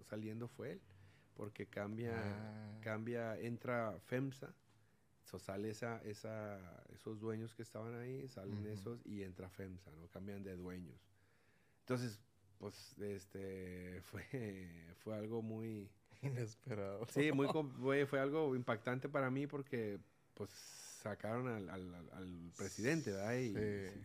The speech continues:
Speaker 1: y, y seguí yo, si no, pues, a lo mejor me hubiera despedido ahí o no sé qué hubiera pasado. Entonces, este, fue, fue una de las, de las cosas que, que, que sucedieron,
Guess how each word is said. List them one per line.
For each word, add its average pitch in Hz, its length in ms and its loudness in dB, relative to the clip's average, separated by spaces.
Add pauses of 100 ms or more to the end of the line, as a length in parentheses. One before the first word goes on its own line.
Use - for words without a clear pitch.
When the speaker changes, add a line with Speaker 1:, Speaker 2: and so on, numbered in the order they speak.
Speaker 1:
y, 90 60 -8
y 90 60 -10
seguí 95 240 -6
yo, 135 160 4
si 110 120 -4
no, 110 180 -2
pues, 117 140 -4
a - 40 -4
lo 95 80 -4
mejor 107 280 -2 (380)
me 110 120 0
hubiera 107 380 6
despedido 101 640 0
ahí 107 220 2
o 101 80 0
no 101 100 -2
sé 104 140 -4
qué 107 100 -2
hubiera 98 200 0
pasado. 90 420 -8 (640)
Entonces, 151 500 6
este, 110 1200 4
fue, 127 160 4
fue 143 160 4
una 160 160 2
de 170 40 6
las, 135 320 2
de 110 100 2
las 107 100 2
cosas 135 560 -2
que, 101 180 -2
que, 95 240 -6
que 101 140 -4
sucedieron, 104 760 -2